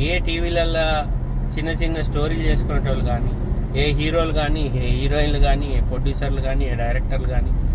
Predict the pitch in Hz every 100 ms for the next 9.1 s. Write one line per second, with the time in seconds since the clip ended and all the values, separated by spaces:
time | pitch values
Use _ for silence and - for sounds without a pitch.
0 | - - 131 - - 190 170 170 - 165
1 | 147 151 147 - 135 139 131 - 151 143
2 | - 127 113 113 107 110 - - - -
3 | - - - - - 170 196 214 185 175
4 | 175 202 208 180 - - - - - -
5 | - - - - 151 151 160 175 180 170
6 | 160 165 170 165 151 - 170 160 160 156
7 | 160 151 - 151 151 160 156 151 151 -
8 | 135 139 131 - 143 - - - - -
9 | -